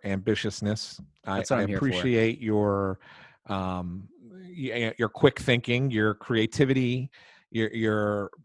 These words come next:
Speaker 1: outside the box thinking, you know, your brainstorming, which is happening right now.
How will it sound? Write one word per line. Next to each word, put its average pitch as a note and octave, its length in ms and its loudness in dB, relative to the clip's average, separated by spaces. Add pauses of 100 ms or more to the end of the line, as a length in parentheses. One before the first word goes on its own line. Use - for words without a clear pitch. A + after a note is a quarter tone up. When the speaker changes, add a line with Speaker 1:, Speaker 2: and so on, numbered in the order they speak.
Speaker 1:
outside A2+ 440 0
the A2 80 -2
box G2+ 380 -2
thinking, A#2 760 -2
you G#2+ 100 -6
know, G2 200 -4
your G2+ 160 -6
brainstorming, A2+ 880 2
which A#2 180 -4
is G2+ 100 -6
happening G#2+ 400 2
right G2+ 240 0
now. F#2+ 360 -6